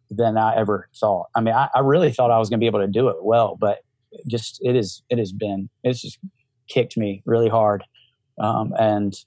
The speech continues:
and so I've just really had to depend upon the Lord, but instead of depending upon the Lord, what I've been tending to run to is just busyness and productivity and more. I've gotta get this email inbox cleared. I've gotta do this. And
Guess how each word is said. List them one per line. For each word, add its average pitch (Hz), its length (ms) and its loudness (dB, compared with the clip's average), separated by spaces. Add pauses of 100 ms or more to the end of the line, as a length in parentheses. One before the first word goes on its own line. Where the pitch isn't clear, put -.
(720)
and 117 120 0
so 123 100 4
I've 127 100 2
just 143 160 0
really 117 180 4
had 113 140 2
to 113 80 -2
depend 110 400 0
upon 110 240 0
the 107 100 2
Lord, 113 380 2
but 113 180 2
instead 120 320 0
of 120 100 2
depending 117 360 0
upon 117 240 2
the 104 80 0
Lord, 123 400 4 (160)
what 123 240 2
I've 104 180 2
been 110 160 0
tending 131 340 0
to 104 80 0
run 107 240 0
to 107 340 2
is 107 400 -2 (420)
just 107 320 -2 (580)
busyness 117 540 2
and 107 260 -4
productivity 113 680 0
and 104 180 0
more. 110 300 4
I've 98 140 -2
gotta 110 240 4
get 107 140 0
this - 200 -8
email 107 280 -2
inbox 104 400 -2
cleared. 110 280 0
I've 101 120 -2
gotta 107 240 2
do 107 120 0
this. 107 400 0
And 107 200 -2